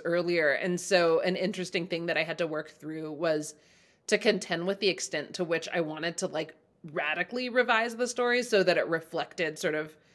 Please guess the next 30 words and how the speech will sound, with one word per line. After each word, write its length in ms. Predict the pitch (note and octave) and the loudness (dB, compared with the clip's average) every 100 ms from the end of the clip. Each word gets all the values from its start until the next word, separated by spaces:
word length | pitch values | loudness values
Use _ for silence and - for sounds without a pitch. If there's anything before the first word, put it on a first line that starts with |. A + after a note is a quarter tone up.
| _ | _
you 100 | - | 2
know, 140 | F#3 D3 | 2 2
forty-year-old 1080 | - F3+ E3 E3+ E3 E3 D#3+ D#3+ D#3 F3 | 0 0 2 2 4 4 4 2 0 -6
me 640 | - F3 F3 F#3+ A3 A#3+ - F#3 | -4 -2 0 0 -2 -4 -6 -2
who 500 | G#3 F3+ E3+ E3 D#3+ - _ _ _ E3 | 4 6 6 2 -2 -10 _ _ _ 6
was 240 | F#3 E3 | 6 6
in 420 | - F3 E3+ D#3+ | 4 4 4 0
the 100 | D#3+ | -2
process 380 | E3 D3+ E3+ E3 | 2 0 0 -4
of 120 | D#3 | -2
revision 440 | D3+ D3+ F#3+ F#3+ F#3 | -2 2 4 4 4
and, 260 | F3 E3+ - | 0 -2 2
and 180 | F#3 | 2
would 160 | E3+ F3 | 4 2
be 420 | F3+ F3 F3 E3+ - - - | 2 2 2 0 -4 -20 -6
forty-one 800 | E3+ E3 E3 D#3+ D#3 G#3+ A#3 A3 | -2 -2 -2 -2 0 2 2 2
when 120 | G3+ | 2
the 80 | F3 | 2
book 180 | F3 - | 2 0
came 240 | G#3 G3 | 2 4
out, 320 | F#3+ F#3 F3+ F3+ | 6 6 4 6
right? 340 | F3 F#3 - - - _ - | 8 6 4 -6 -20 _ 2
Um, 540 | G#3 G3+ F#3 F3 E3 - - _ _ _ _ _ - | 8 10 10 8 2 -8 -18 _ _ _ _ _ 2
or 420 | B3 D4+ C4 A3+ | 6 8 10 10
the 140 | G#3 | 8
extent 420 | G3 - A3 G3 | 4 4 6 6
versus 800 | E3 A3 A#3 A#3+ G#3 F#3 - - - | 8 6 8 8 10 10 4 -4 -6
sort 180 | F3+ G3+ | 2 4
of, 80 | F#3 | 8
like, 180 | F#3 | 6